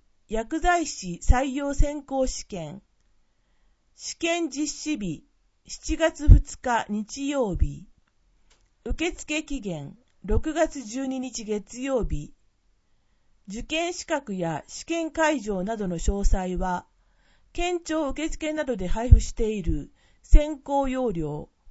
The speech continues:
大分県ホームページにも掲載で確認してください。問い合わせ、大分県総務部、人事課人事班。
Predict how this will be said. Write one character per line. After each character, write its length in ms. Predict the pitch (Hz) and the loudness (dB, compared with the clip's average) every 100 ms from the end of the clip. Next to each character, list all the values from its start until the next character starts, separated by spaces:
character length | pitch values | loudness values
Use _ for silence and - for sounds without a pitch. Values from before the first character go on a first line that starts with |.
| - _ _ _ _ _ | -20 _ _ _ _ _
大 280 | - 302 339 | -2 0 0
分 160 | 330 | -2
県 240 | 330 240 180 | -4 -6 0
ホ 180 | 160 262 | 2 2
ー 40 | |
ム 140 | 302 | 0
ペ 180 | - 302 | 4 4
ー 20 | 269 | 2
ジ 140 | 202 | -4
に 80 | 175 | -6
も 100 | 156 | -6
掲 300 | - 165 165 | -6 -4 0
載 360 | - 156 156 - _ _ | 0 0 -4 -14 _ _
で 120 | 302 | -8
確 260 | 302 294 262 | -6 -6 -6
認 180 | 240 233 | -6 -4
し 80 | - | -2
て 120 | 214 | -2
く 80 | 180 | -2
だ 160 | 185 | -6
さ 200 | 180 175 | -4 -6
い。 160 | 147 175 _ _ _ _ _ _ _ _ _ _ _ _ - | -6 -10 _ _ _ _ _ _ _ _ _ _ _ _ -6
問 260 | 226 220 | -2 -2
い 60 | 220 | 0
合 100 | 208 | 0
わ 200 | 202 202 | 0 0
せ、 420 | - 175 175 - _ _ _ | 0 -2 -4 -8 _ _ _
大 280 | 262 311 320 | -2 0 -2
分 200 | 311 311 | 0 -2
県 300 | 311 226 190 | -2 -2 2
総 280 | - 208 214 | 2 2 -2
務 160 | 214 | -4
部、 320 | 175 147 143 - _ _ _ _ _ | 0 0 0 -8 _ _ _ _ _
人 340 | 190 262 311 311 | -10 -4 -4 -2
事 160 | 320 | -4
課 300 | - 185 147 | -4 -4 -4
人 340 | 156 196 226 226 | -6 -6 -4 -6
事 160 | 233 | -2
班。 420 | 214 175 143 - | 0 0 -6 -14